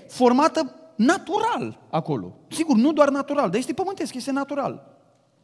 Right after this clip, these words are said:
Vedeți așadar că lumea din afară, dar începând cu copiii din interior, poate interacționa cu actul răscumpărător sfințitor al lui Hristos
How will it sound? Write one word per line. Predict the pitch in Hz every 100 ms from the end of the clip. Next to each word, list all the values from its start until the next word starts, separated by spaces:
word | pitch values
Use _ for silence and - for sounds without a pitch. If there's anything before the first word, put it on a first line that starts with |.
| -
Vedeți | 185 202 262
așadar | 277 277 262
că | 254 247
lumea | 208 320 381 294
din | 240
afară, | 233 - 160 127 151 233 - - _ _ _ _
dar | 208
începând | 208 202 196 302
cu | 254
copiii | 214 233 247
din | 202
interior, | 196 196 160 131 175 247 - - - -
poate | - 262 302 302
interacționa | 285 254 233 214 - 220 220
cu | 262 226
actul | 240 247
răscumpărător | 247 226 233 196 202 208 226
sfințitor | - 226 202 196 240
al | 233
lui | 214
Hristos | 190 196 247